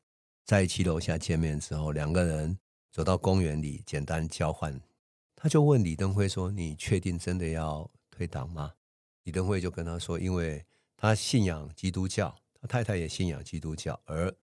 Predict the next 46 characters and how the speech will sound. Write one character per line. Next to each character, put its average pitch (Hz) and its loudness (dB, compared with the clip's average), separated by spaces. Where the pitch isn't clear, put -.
共 131 6
产 113 4
主 85 -2
义 87 0
是 80 -2
无 110 2
神 104 4
论 123 8
的， - -10
所 98 2
以 85 0
他 - -2
想 82 0
要 82 -4
退 101 2
党。 - -8
那 110 -2
徐 101 4
茂 113 8
德 85 -2
说 95 0
：“还 - 0
有 110 10
没 92 4
有 90 2
其 85 -2
他 80 -2
原 76 -2
因？” 80 -2
其 - 4
实 90 2
李 95 2
登 113 8
辉 113 10
还 95 6
有 95 6
一 90 4
个 85 0
原 78 0
因， 85 0
是 82 -2
因 80 -2
为 80 -2
他 156 2
觉 98 4
得 87 2